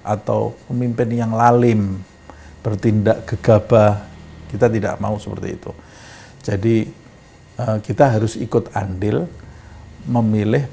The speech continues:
pemimpin yang baik menurut kacamata kita dan berikhtiar. Berikhtiar itu artinya ya mencari background, latar belakang pemimpin yang harus dipilih, apakah pantas, apakah bisa memperbaiki keadaan.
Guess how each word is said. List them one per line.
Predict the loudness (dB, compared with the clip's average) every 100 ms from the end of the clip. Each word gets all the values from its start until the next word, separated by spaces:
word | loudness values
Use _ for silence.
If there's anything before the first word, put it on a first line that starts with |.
| -4
pemimpin | -2 -2 -4 -6 -2 0 0 -6 -10 -20 -20 -20 -20 -20 -20 -14 -2
yang | 0 0 0
baik | 4 4 2 -2
menurut | -2 -2 2 0 0 -2
kacamata | -2 0 0 -2 -2 -4 -2
kita | 0 0 -2 0
dan | 2 2 2 -2
berikhtiar. | -2 0 0 0 2 4 4 0 -16 -20 -18
Berikhtiar | -10 -6 -4 -2 0 0 2
itu |
artinya | 0 0 -2 -2 -2 -2
ya | -2 -2
mencari | 0 2 2 2 0 -4 -4
background, | -4 -2 0 2 2 -2 -6 -10 -6
latar | -4 -2 -2
belakang | -2 -4 -2 -4 -2
pemimpin | -2 -2 -2 0
yang | 0 0 -2 -6 -16 _ -4
harus | -4 -2
dipilih, | -4 -2 0 0 -2 -12 -20 -10
apakah | -6 -4 -4 -6
pantas, | -4 -2 0 2 2 0 -12 -20 -10
apakah | -6 -4 -2 -4 -4
bisa | -6 -4 -2
memperbaiki | -2 -2 -2 0 -2 -2 -2
keadaan. | 0 0 0 -2 0 -2 -2 -6